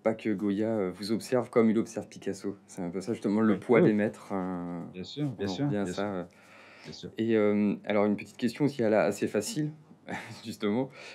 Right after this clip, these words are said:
Speaker 1: Est-ce que cette expérience, euh, une fois, euh, digérée, comme vous dites, vous dites souvent digérée, une, ça veut dire, bon, bien, bien mûrie, est-ce qu'elle va peut-être influencer des œuvres futures ? Ou est-ce que c'est cette,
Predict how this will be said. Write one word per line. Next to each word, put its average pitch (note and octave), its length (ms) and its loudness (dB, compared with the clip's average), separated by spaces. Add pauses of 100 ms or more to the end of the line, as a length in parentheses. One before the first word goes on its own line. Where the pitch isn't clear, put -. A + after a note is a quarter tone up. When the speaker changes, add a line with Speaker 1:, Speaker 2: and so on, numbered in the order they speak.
(120)
Speaker 1:
Est-ce G#2+ 160 2
que A#2+ 80 0
cette A2+ 200 0
expérience, B2 640 2
euh, E2 280 0
une G#2+ 100 0
fois, A2 200 2
euh, G2 480 4 (220)
digérée, A2 520 4
comme G2+ 180 2
vous G#2 80 -4
dites, D3 220 -4
vous G2 100 -6
dites F#2+ 240 -6
souvent G#2 300 -4
digérée, A2 540 4
une, G#2+ 120 4 (140)
ça - 100 -18
veut - 60 -12
dire, D#2+ 120 -12 (160)
bon, G2+ 160 -8 (160)
bien, G#2 220 -4
bien G#2+ 200 2
mûrie, A2+ 300 2 (300)
est-ce G2+ 140 -4
qu'elle G#2+ 100 4
va G#2+ 80 6
peut-être B2+ 280 2
influencer G#2+ 520 0
des A2 160 0
œuvres G#2 80 -2
futures ? C3 380 -4
Ou D3+ 60 4
est-ce G#2 120 2
que G#2 140 -4
c'est G#2 160 -2
cette, - 240 -6